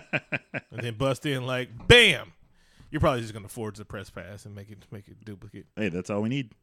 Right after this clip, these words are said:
Speaker 1: Yep. <laughs> We just need one for the, uh, for the, uh,
Speaker 2: <laughs>
Speaker 1: for the template. <laughs>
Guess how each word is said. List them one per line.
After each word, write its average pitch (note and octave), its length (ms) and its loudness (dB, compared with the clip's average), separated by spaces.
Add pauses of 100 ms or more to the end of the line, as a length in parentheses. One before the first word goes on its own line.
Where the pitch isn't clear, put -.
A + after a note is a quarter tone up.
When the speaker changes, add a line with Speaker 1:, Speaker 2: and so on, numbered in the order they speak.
Speaker 1:
Yep. - 220 -8
<laughs> A2 80 -6
We D#3 140 2
just D3 140 0
need E3 180 2
one D3+ 240 0
for F3 160 -2
the, F#3 540 -6
uh, - 40 2
for - 440 -8
the, F#3 680 -4 (240)
uh, - 280 -10
Speaker 2:
<laughs> - 60 -8
Speaker 1:
for E3 100 -6
the E3 80 -4
template. D#3+ 500 -4
<laughs> C3+ 220 -8